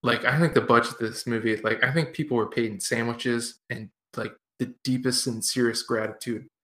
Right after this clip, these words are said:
ever. 'Cause there's, like, no money in this thing. And you can watch it for free on, on the No Budge.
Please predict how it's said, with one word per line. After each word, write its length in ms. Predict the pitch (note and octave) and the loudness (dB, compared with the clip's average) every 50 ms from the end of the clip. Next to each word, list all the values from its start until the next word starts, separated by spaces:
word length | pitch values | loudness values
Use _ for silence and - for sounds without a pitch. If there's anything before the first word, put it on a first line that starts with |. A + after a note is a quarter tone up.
| _ _ - | _ _ -6
ever. 360 | A2 G#2+ G#2+ G#2 G2+ - - _ _ _ _ _ | -6 -6 -6 -6 -8 -10 -12 _ _ _ _ _
'Cause 320 | - - A#2+ A2+ - - _ - | -10 -8 -6 -8 -8 -8 _ 2
there's, 260 | D3 C#3 C3 C#3 - | 2 2 2 2 0
like, 200 | A2+ G#2+ - - | -2 -2 -2 -4
no 280 | A2+ G#2+ A2 A2 G#2+ | -4 -2 -2 -2 -2
money 320 | G#2+ G#2 G#2 G#2 G#2 G2+ G#2 | -2 -4 -4 -4 -4 -4 -6
in 100 | G2+ G2+ | -6 -6
this 160 | G#2 G#2 - | -6 -8 -8
thing. 300 | - - A2 G#2+ A2+ - - _ _ _ - | -8 -6 -8 -8 -8 -12 -16 _ _ _ -4
And 100 | B2+ C3 | -2 -2
you 80 | D#3+ | -2
can 140 | - - A#2 | -2 -4 -6
watch 180 | G#2+ A2 A2+ - | -8 -8 -8 -8
it 60 | - | -10
for 100 | - - | -12 -12
free 240 | - - C#3+ C#3+ C#3 | -4 2 4 4 6
on, 380 | C3+ C3 C3+ C#3 C#3+ C3+ C3+ - - - | 6 4 4 2 0 -2 -4 -10 -6 0
on 160 | - C3 C3+ | 2 4 4
the 60 | D3 C#3+ | 4 4
No 200 | C#3+ D#3 E3+ F3 | 4 4 4 4
Budge. 460 | D3 G#2+ G2 G2+ G2 - - - | 4 2 2 2 0 0 -4 -8